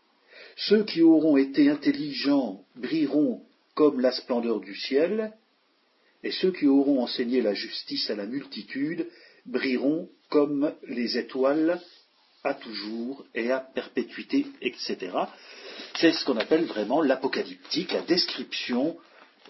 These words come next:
de la, de la fin des temps, justement par des événements absolument extraordinaires. Et les pharisiens, donc, cherchent,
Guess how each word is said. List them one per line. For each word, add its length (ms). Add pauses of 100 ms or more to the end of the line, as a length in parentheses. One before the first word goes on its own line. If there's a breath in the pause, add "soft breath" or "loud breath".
(140)
de 60
la, 300 (120)
de 80
la 120
fin 200
des 180
temps, 320
justement 640 (100)
par 260 (160)
des 220
événements 560 (380 loud breath)
absolument 800 (100)
extraordinaires. 880
Et 160 (420 loud breath)
les 200
pharisiens, 500
donc, 200
cherchent, 600